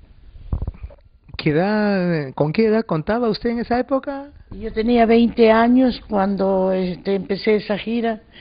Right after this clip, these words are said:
Speaker 2: Y como casi para cumplir los veintiuno, eh, grababa mi long play Albricias.
Speaker 1: Ana Melba, producto de la serie de éxitos que grabaste a temprana edad, eh, me señalas que a los veintiún años grabaste el tema Albricias.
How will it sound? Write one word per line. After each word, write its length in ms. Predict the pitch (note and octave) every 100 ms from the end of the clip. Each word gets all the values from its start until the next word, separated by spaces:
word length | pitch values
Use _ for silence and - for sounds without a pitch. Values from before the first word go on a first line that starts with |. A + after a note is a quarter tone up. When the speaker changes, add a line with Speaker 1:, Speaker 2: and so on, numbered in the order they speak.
| - - -
Speaker 2:
Y 280 | F#3 G3 F#3
como 340 | - G3+ F#3
casi 320 | - A#3 A#3
para 300 | G3+ A3+ G#3+
cumplir 340 | F3 F#3+ G#3 B3
los 140 | A3
veintiuno, 720 | G#3+ G#3 A3 B3+ B3+ B3 G3+ - - - -
eh, 520 | F#3 F#3 F#3 F3+ F3
grababa 480 | E3+ F#3 F#3 G3+ F#3+
mi 240 | F3+ F3 E3+
long 300 | F3 E3+ E3
play 240 | F#3 F3+
Albricias. 640 | E3+ E3 E3 D#3+ - E3 - _ _ - - - -
Speaker 1:
Ana 280 | D#3 D#3+ E3+
Melba, 400 | F3+ C3 A#2+ A#2+
producto 1040 | D#3 E3 A3 A3 - G3+ F#3 E3 C#3+ B2+ B2 B2
de 640 | C#3 C3 B2+ B2+ B2 B2
la 120 | A#2+
serie 300 | A#2 E3 E3
de 80 | C#3+
éxitos 360 | D3 - C3+ C3
que 120 | B2
grabaste 580 | A2+ A2+ A#2+ - B2+ C3 A#2
a 120 | A2+
temprana 480 | A2+ A2 B2 B2 A2+
edad, 340 | A2+ B2 E3 _ C3+ - - - _
eh, 260 | B2 A#2+ A#2
me 140 | A#2
señalas 680 | A2+ B2 C3+ C3+ C#3 C#3 C#3+
que 200 | - B2
a 80 | A2+
los 140 | A2 A2
veintiún 400 | A#2 A2+ C#3 C3+
años 320 | C#3 C#3 A#2+
grabaste 480 | A2+ A#2 B2+ - A2+
el 80 |
tema 240 | G#2 C3 A#2+
Albricias. 580 | A2 B2+ C3+ - E3